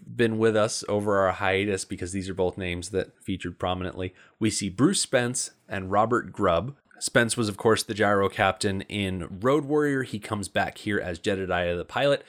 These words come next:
He is a completely separate and distinct character from his role in Road Warrior. They are not the same person.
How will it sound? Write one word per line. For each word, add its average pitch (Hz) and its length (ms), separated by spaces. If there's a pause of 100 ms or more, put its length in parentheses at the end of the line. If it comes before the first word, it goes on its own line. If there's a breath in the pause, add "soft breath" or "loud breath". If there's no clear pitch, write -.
(220 loud breath)
He 131 160
is 123 120
a 117 120
completely 127 560
separate 107 600
and 98 140
distinct 104 480
character 98 720 (100)
from 104 360
his 113 180
role 117 260
in 135 120
Road 107 200
Warrior. 92 420
They 95 240
are 98 140
not 90 380
the 95 100
same 85 380
person. - 500